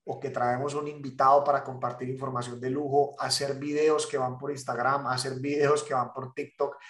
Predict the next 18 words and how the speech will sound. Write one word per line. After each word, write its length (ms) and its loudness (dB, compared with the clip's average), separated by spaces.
escribir 720 0
para 220 8
lo 140 2
que 100 -6
va 120 2
a 40 -2
salir 340 2
en 200 0
Telegram, 580 2
escribir 640 -2
para 180 6
lo 160 2
que 100 -4
va 120 2
a 20 -2
salir 340 0
en 200 -2
Twitter, 460 4